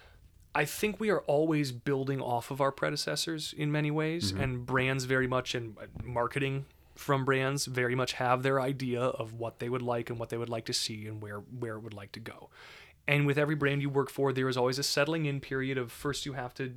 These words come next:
Speaker 1: acknowledge how they want things done. And then you can slowly work in the creativity of, "But this is also how I do things and how I would like to see things done." And this is,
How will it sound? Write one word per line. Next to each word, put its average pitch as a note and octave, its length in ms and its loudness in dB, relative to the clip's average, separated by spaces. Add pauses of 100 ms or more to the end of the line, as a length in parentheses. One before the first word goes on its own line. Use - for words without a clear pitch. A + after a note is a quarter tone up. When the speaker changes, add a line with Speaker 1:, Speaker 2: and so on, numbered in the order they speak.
Speaker 1:
acknowledge B2 720 0
how B2+ 180 4
they B2+ 240 4
want B2+ 300 4
things A#2 240 -4
done. A2 320 -6 (440)
And D3+ 180 4
then C#3+ 100 4
you C#3+ 60 4
can D3+ 140 -2
slowly C#3 300 2
work C3+ 200 2
in C#3+ 60 0
the C3 60 -4
creativity C3 640 -2
of, A#2+ 140 -2
"But - 140 -4
this B2+ 160 -2
is C3+ 100 0
also C3 220 0
how B2 280 2
I A#2 360 -2
do A#2 200 -6
things A#2 520 -6
and A#2 180 -6
how A#2 180 2
I A2+ 100 2
would B2+ 140 -2
like D3+ 220 2
to - 100 -2
see C3 240 0
things A#2+ 320 -6
done." A#2 320 -2
And B2 160 -2
this B2 180 0
is, B2+ 200 -2